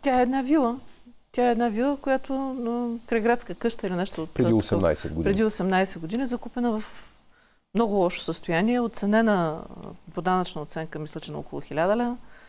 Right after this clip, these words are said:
Speaker 1: по търговска на около пет, той е платил осем и нещо.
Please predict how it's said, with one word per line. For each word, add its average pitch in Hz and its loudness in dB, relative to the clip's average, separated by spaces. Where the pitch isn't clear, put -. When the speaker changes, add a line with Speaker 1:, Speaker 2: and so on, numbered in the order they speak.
Speaker 1:
по 165 -2
търговска 185 0
на 165 0
около 151 -4
пет, 240 0
той 226 2
е 220 2
платил 190 2
осем 208 -2
и 185 0
нещо. 170 -4